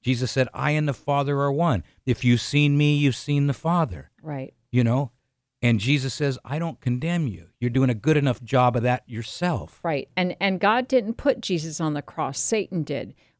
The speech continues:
Speaker 2: Remember that Jesus said that his time had come, um, for me to be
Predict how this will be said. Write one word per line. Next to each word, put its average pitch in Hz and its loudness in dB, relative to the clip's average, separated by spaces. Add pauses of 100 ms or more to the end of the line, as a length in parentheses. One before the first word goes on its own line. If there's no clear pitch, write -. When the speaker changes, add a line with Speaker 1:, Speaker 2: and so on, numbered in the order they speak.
Speaker 2:
Remember 185 0
that 190 0
Jesus 220 -4
said 175 -2
that - -6
his 151 -4
time 190 -6
had 202 -4
come, 160 -2 (340)
um, 139 -4 (160)
for 160 0
me 170 0
to - -6
be 143 -6